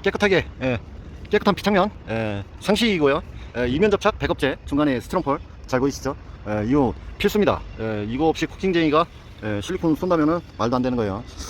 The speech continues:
제가 지금 백업재를 많이 강조 안 하고 있는데, 예, 진짜,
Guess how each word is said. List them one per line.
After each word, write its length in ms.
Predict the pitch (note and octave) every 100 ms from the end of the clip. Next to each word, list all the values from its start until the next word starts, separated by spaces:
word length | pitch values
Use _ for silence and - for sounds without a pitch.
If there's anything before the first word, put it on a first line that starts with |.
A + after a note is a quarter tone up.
| -
제가 140 | - G3+
지금 140 | D3+ C#3+
백업재를 460 | D3 E3+ D3+ C3+
많이 160 | A#2 B2+
강조 240 | C3+ D3+
안 80 | C#3
하고 120 | D3
있는데, 400 | C#3 A2+ A2+ G#2+ D#2+ - - -
예, 180 | G#2 G2+ -
진짜, 580 | D#3 F#3+ A3 G3 D#3